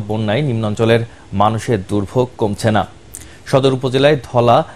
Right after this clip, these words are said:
গাজীরখামার ও নলিতাবাড়ী উপজেলার কলসপোড়া ইউনিয়নের পঁচিশটি গ্রামের নিম্নাঞ্চলের মানুষের রান্না, খাওয়া ও গবাদি পশু নিয়ে বিপাকে পড়েছেন। সবচেয়ে বেশি ভোগান্তিতে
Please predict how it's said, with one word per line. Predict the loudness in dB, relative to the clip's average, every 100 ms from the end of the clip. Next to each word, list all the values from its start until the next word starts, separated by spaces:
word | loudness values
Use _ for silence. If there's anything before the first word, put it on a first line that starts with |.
| -20 -2 2
গাজীরখামার | 2 0 0 2 4 2 0 0
ও | 0 -2 -2
নলিতাবাড়ী | 0 0 0 0 0 -2
উপজেলার | -4 -4 0 4 4 2 -4 -20 0
কলসপোড়া | 2 2 -2 -6 -2 2 2 2
ইউনিয়নের | -2 -2 -2 -2 -6 -4
পঁচিশটি | -6 -4 -6 -4 -4 2
গ্রামের | 2 2 -2 -4 -16 -18 -2
নিম্নাঞ্চলের | 0 2 0 -2 -2 -2 -2 -4 -4
মানুষের | -4 -4 -4 -6 -4 -2 0
রান্না, | 0 0 -2 -4 -4
খাওয়া | -4 0 2 2 0
ও | -6 -6 -2 -2
গবাদি | 0 -2 -2
পশু | -6 -6 -4
নিয়ে | -4 -6 -10 -4
বিপাকে | -4 0 -2 -2 -6
পড়েছেন। | -12 -2 -2 -2 -10 -20 -20 -20 -20 -14 0
সবচেয়ে | 0 2 2 2
বেশি | 0 2
ভোগান্তিতে | 2 2 0 2